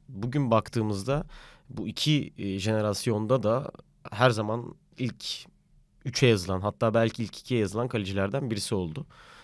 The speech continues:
Neuer o açıdan da çok değerli. E, Dünya Kupası dedin. Dünya Kupası performansları da iki bin on dörtte, e, kazanılmasında çok büyük pay sahibiydi. İki bin on üçte Bayern Münih'in Şampiyonlar Ligi'ni kazanmasında belki de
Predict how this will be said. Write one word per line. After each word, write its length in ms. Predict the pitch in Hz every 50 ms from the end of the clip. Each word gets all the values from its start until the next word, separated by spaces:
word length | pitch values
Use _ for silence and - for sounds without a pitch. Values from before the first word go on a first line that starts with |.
| - _ -
Neuer 340 | 104 101 98 95 98 107 113
o 100 | 120 107
açıdan 340 | 107 - 110 101 104 104 101
da 80 | 98
çok 260 | 92 - 87 78 - -
değerli. 340 | 85 80 80 90 127 156 160 - - - - - - - - -
E, 320 | 107 107 104 95 - - - - 92 95
Dünya 240 | 104 107 131 156 175
Kupası 460 | 170 - - 170 151 - - 156 147 147 - - -
dedin. 380 | 98 107 101 92 123 147 170 -
Dünya 220 | - 110 110 120 117
Kupası 320 | 117 - - 113 - - -
performansları 800 | 113 107 101 - 113 107 107 107 107 101 - 110 107 110 104 90
da 160 | 98 90 90 -
iki 160 | - - -
bin 40 | 113
on 160 | 110 107 107
dörtte, 300 | 101 95 - - - 113 117 110 - - -
e, 320 | 95 98 95 92 92 90 - -
kazanılmasında 840 | - 98 92 101 98 98 98 95 95 92 - - 98 95 92 92 92 - -
çok 200 | - 104 - -
büyük 180 | 98 92 -
pay 180 | - 92 90 85
sahibiydi. 680 | - - 85 82 80 80 76 78 78 78 78 101 127 127 - - - - - - - -
İki 160 | - - 113 117
bin 60 | 120
on 100 | 120 117
üçte 340 | 110 - - 117 107 107 - -
Bayern 200 | 101 104 104 101
Münih'in 180 | 104 104 101 101
Şampiyonlar 500 | - - 101 92 - 107 104 107 110 113
Ligi'ni 240 | 110 98 104 98 -
kazanmasında 680 | 98 90 87 90 85 85 85 - - 87 80 80 80 90 - _ - 87
belki 280 | 87 87 85 - -
de 140 | - 87